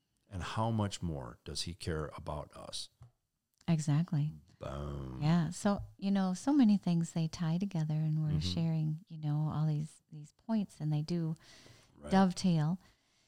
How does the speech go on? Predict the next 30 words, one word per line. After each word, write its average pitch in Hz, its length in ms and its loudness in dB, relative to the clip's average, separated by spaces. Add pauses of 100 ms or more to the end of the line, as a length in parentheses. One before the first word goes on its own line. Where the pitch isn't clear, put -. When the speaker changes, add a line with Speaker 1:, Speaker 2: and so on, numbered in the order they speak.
(280)
Speaker 2:
And, 160 560 6
um, 151 460 2 (320)
but - 180 -2
yeah, 170 520 4
uh, 170 180 2 (200)
so - 220 -2
much 202 320 4
of 175 120 0
what, 165 200 0 (120)
what 175 260 -2
you 180 100 0
believe 165 640 2 (120)
is 165 260 0
going 160 400 0
to 151 520 -2 (880)
transform 165 800 4
your 156 300 2
life. 147 520 -6 (120)
And 180 140 4
Speaker 1:
Mm-hmm. 175 140 6
Speaker 2:
that - 20 4
is, 175 260 2 (300)
you 160 140 -2
know, 156 120 4
basically 165 560 -2
that's 156 240 -4
scripture - 380 -6
too, 208 260 0
is 160 120 2
that 156 200 0